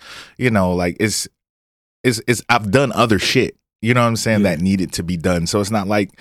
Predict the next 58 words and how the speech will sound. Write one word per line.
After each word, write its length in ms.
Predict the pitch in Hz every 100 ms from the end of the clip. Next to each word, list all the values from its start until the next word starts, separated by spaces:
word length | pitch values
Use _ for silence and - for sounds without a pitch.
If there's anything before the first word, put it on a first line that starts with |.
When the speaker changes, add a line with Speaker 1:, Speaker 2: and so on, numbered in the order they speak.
| - _ -
Speaker 1:
me 160 | 98 92
taking 340 | 90 87 85
a 60 | 73
break. 260 | 92 85
I'm 120 | 82
just 180 | 82 78
sitting 200 | - 85
on 100 | 85
my 120 | 76 73
ass, 240 | 98 90 98
not 200 | 82 73
doing 220 | 104 92
anything. 500 | 80 71 80 78 78
Speaker 2:
Oh. 200 | - 131
Speaker 1:
And 160 | 123 151
that's 200 | 170 196
okay 280 | 175 180 175
too, 240 | 165 262
though. 180 | 147 95 - _ -
You 160 | 151
know 80 | 196
what 60 | 214
I'm 80 | 196
saying? 220 | 208 196
If 120 | 170
you 180 | 190 196
are, 320 | 247 220 202 - - -
that's 220 | - 240
Speaker 2:
Yeah. 80 | 240
Speaker 1:
okay 220 | 196 214
too, 260 | 202 254 220
especially 500 | 143 - 160 - 156
after 220 | 139 139
how 180 | 131 127
hard 300 | 123 123 107
we 80 | 113
went. 320 | 131 120 90
But 120 | 110
it's 140 | 110 -
other 200 | 127 113
shit 240 | - 123
that 100 | 101
I 80 | 92
needed 260 | 95 87 80
to 60 |
take 240 | 85 92 85
care 240 | 123 113
of. 260 | 92 87 78
And, 320 | - 85 78 76 - - _
you 60 | 101
know, 120 | 87
posting 380 | 80 95 87 90
on 120 | 85
social 340 | 82 85 80 76
media 380 | 82 82 78 76
and 260 | 69 65 -
making 300 | 90 76 71
beats 400 | 87 87 -